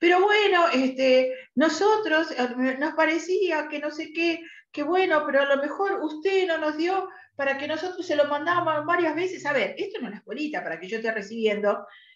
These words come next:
de, de, de cien alumnos las partecitas de los trabajos. Es un trabajo universitario de análisis, de análisis teórico práctico.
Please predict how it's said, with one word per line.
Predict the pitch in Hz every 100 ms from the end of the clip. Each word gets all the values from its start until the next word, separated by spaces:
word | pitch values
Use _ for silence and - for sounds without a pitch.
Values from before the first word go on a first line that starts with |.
| _ _
de, | 190 196
de, | 190 185 175 170
de | 196
cien | 208 254
alumnos | 254 269 240 247 294 302 - _ _
las | 233 233
partecitas | 247 247 262 285 302 294
de | 208
los | 175
trabajos. | 170 233 349 - - 160 156 - _ _ _
Es | -
un | 294
trabajo | 202 254 254
universitario | 196 160 - 180 262 294
de |
análisis, | 185 214 403 240 - 151 156 156 _ _ _
de | -
análisis | 254 403 403 285
teórico | 233 294 285 220
práctico. | - 508 - 190 180 170 165 -